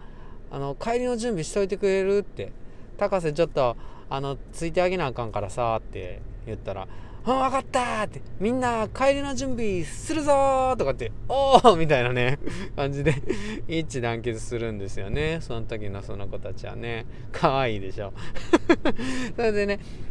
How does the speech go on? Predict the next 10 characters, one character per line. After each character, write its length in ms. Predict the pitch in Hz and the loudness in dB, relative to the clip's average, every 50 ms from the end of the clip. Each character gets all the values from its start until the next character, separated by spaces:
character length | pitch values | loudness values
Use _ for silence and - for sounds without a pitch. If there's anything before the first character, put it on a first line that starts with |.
| - - | -2 0
一 260 | 185 185 - - 147 | 0 0 0 0 -2
致 20 | 135 | 0
団 180 | 143 131 127 | 0 0 0
結 500 | - - 131 120 98 - 127 127 131 127 | -2 -2 -2 -2 -2 -2 -2 -2 -2 -2
し 160 | 120 - - - | -2 -4 -4 -4
て、 360 | - 190 185 156 120 110 107 | 0 2 2 2 2 0 -2
そ 140 | - - 120 | -4 -4 -4
の 160 | 127 127 123 | -2 -2 -2
子 120 | 110 127 113 | -2 -2 -2
の 220 | 110 107 107 104 | 0 0 -2 -2